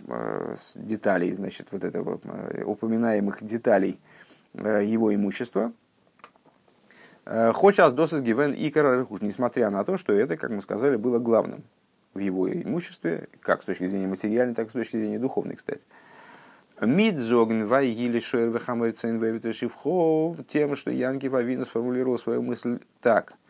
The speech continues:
«А, были у меня бык и осёл,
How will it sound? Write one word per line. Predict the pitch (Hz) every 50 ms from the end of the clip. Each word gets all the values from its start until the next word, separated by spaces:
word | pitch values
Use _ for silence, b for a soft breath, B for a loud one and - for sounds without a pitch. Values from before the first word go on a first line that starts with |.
| b b b b b b b
«А, | b - 107 110 110 107 110 110 110 110 107 107 107 107
были | 98 98 127 151 165 151
у | 143 135
меня | 131 131 131 139 139 135 117 104
бык | 104 123 143 123 - - -
и | - 117
осёл, | 113 107 107 104 - - 127 117 104 85 -